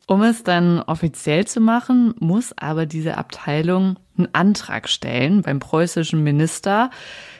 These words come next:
denn es war ja jetzt nicht nur eine Regel, sondern wirklich auch ein Gesetz. Also die mussten dann schon mal kurz wenigstens um Erlaubnis bitten. Der Brief fing auch ganz offiziell an mit Eure Exzellenz. Also könnt ihr euch vielleicht vorstellen, über was für eine Art von Briefe hier sprechen.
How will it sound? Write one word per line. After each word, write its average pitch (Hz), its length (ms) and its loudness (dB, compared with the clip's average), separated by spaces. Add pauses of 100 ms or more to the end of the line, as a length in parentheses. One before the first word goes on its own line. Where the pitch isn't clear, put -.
(100)
denn 156 120 2
es 147 220 0
war 165 200 2
ja 175 160 2
jetzt 175 260 -4 (180)
nicht 170 420 -2
nur 175 80 2
eine 160 220 2
Regel, 185 680 2 (280)
sondern 170 340 2
wirklich 180 320 0
auch 165 100 0
ein 165 120 2
Gesetz. 165 460 0
Also 135 260 -4
die 147 120 -6
mussten 160 380 -2
dann 151 160 0
schon 180 420 0
mal 147 160 0
kurz 175 300 0
wenigstens 165 400 0
um 160 100 0
Erlaubnis 143 540 0
bitten. 180 440 0 (560)
Der 160 120 6
Brief 180 380 2
fing 175 360 2
auch 143 200 -6
ganz 170 220 2
offiziell 151 600 0
an 151 200 4
mit 147 280 0
Eure 147 320 -2
Exzellenz. 160 760 2
Also 143 560 -2
könnt 156 180 -4
ihr 151 60 -2
euch 147 120 0
vielleicht 143 220 0
vorstellen, 160 420 0
über 151 280 0
was 147 200 -2
für 160 80 -4
eine 151 100 0
Art 143 240 0
von 147 380 0
Briefe 196 340 0
hier 170 220 2
sprechen. 220 640 0